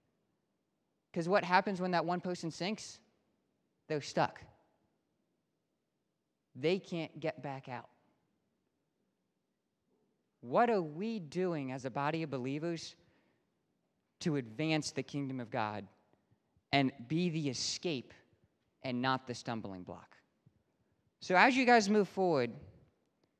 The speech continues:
show that self-control in all things.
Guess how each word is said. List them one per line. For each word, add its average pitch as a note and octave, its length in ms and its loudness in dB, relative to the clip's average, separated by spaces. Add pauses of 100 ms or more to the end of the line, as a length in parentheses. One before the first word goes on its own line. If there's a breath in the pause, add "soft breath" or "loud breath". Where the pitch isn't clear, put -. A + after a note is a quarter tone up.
(1500)
show A#3 260 0
that A#3+ 180 6
self-control A3 560 2
in F3 80 0
all C#3+ 100 0
things. A2 440 -10